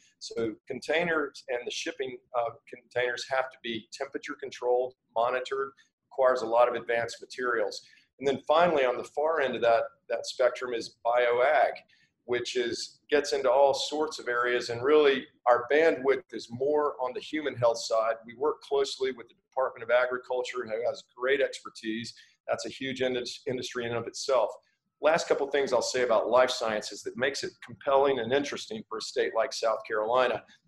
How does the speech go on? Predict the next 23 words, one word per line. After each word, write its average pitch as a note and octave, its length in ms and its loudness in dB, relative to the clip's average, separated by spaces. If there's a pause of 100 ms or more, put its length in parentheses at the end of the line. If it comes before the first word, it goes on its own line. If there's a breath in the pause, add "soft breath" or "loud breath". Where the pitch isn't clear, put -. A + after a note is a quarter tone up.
(160)
It's - 120 -10
actually C#3+ 420 2
in A2+ 140 -2 (120)
forty-three C3+ 680 -4
out A#2+ 120 4
of A2 60 -2 (100)
forty-six A#2+ 500 -4 (100)
counties. A#2+ 440 -2 (300 loud breath)
So A#2+ 500 0 (100)
it's B2 320 -2
often C#3+ 400 2
perceived G3 500 -4
as - 140 -6
being B2+ 300 0
a A#2 100 -2
more A#2+ 240 0
metropolitan B2+ 800 2
industry A#2+ 400 -4
because A#2+ 340 -6
it C#3+ 100 2
is C#3 260 -2
talent C3 420 -2
demanding. A#2+ 500 -4